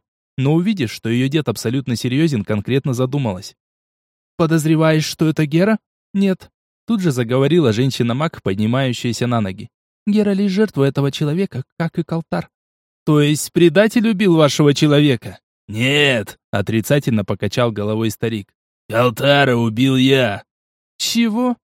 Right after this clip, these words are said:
воскликнула Катрина, уставившись на своего родственника. "Тогда с какой целью ты затеял все эти допросы и прочее?" "Всё довольно просто", начал пояснять лорд-командующий.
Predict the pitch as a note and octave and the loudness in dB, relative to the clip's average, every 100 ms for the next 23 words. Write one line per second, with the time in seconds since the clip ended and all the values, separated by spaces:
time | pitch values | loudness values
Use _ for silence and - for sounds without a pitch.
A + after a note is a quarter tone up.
0 | _ - A#2 B2+ D#3 D3 C#3 C3 C3 C3 | _ -2 0 0 0 0 2 0 0 0
1 | G3 D3+ G#2 G2 D#3+ D#3 A#2 A2 A2 G2+ | 0 0 -2 -2 -2 0 -2 -4 -6 -4
2 | A#2 A#2+ C#3 C3+ A2+ G#2+ G2+ - G#2+ _ | -2 0 0 0 -2 -8 -10 -12 -18 _
3 | _ _ G3+ F3+ F#3 G#3+ - _ _ - | _ _ 0 0 2 0 0 _ _ -12
4 | - G#3+ A#3 A#3 - B3+ D#3+ D#3 D#3+ F3+ | 0 2 2 0 2 4 4 4 4 2
5 | A3 G3 D#3+ - F3+ F3+ F3 F#3+ G#3 F#3+ | 4 4 4 4 4 4 2 2 2 4
6 | E3+ F#3 - G#3 - B2 B2 _ _ _ | 4 2 2 2 2 -2 -4 _ _ _
7 | _ - - A#2+ D3 C3+ B2+ B2+ C3+ C3 | _ -14 -6 -2 0 0 2 4 4 2
8 | B2 A#2 B2 C3 A#2 - G#2 F#2+ _ _ | 0 0 0 0 0 -4 -12 -18 _ _
9 | _ A2 C#3 C#3 A2+ A2+ A2+ C#3+ D#3+ A#2 | _ -2 2 0 0 -2 -2 -4 -6 -4
10 | A#2 - - A#2 A2+ G2 F2+ - - | -6 -6 -4 0 -2 -2 -8 -14 -18